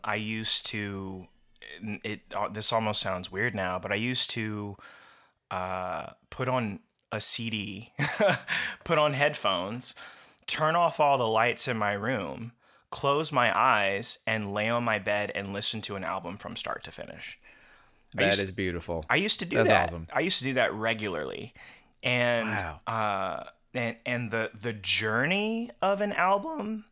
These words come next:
Speaker 1: and, and hearing songs in context against their brothers and sisters,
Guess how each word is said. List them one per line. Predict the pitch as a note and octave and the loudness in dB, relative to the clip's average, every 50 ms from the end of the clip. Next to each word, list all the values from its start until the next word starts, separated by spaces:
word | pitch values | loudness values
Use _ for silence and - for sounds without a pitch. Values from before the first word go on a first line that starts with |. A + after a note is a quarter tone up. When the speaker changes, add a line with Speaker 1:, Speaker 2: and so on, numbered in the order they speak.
| _ _ - - - - _ _ - | _ _ -20 -20 -20 -20 _ _ 0
Speaker 1:
and, | B2 A#2+ B2 A#2 - - | 2 2 2 -2 -4 -2
and | A#2+ A#2 A#2 A#2 | -2 -2 -2 -2
hearing | G#2+ C3 C#3+ D3+ D#3+ D3 C3+ B2 | -2 -2 0 0 0 0 2 2
songs | - - - B2+ B2 B2 B2+ B2+ A#2+ A#2+ A#2+ - - | 4 4 4 4 4 2 2 2 0 -2 -4 -4 -4
in | A#2 A#2 A2+ A2+ G#2 | -4 -2 -2 -4 -4
context | - - - - A2+ A#2 A#2+ B2+ B2+ - - A#2+ A#2 A#2+ - - - - - | -4 -4 0 2 4 4 4 2 0 0 0 2 0 2 0 -2 -2 -2 -4
against | G#2+ G#2 F2+ A2 A2 A2 A2+ - - - | -8 -8 -6 -6 -6 -2 0 0 -2 0
their | - G#2+ G#2 G2 G2 G2 G2+ - - - - - - - _ _ _ _ _ | 0 -2 -2 0 -2 -2 -4 -8 -12 -16 -20 -20 -20 -20 _ _ _ _ _
brothers | - C3 A#2 A#2 B2+ B2 A2+ - | 0 0 2 2 2 0 0 0
and | A#2 G#2 G2 | 0 2 4
sisters, | - - A#2+ A#2+ - - - C#3 C3+ C#3 C3+ - - | 4 4 6 6 4 4 4 2 0 0 2 4 4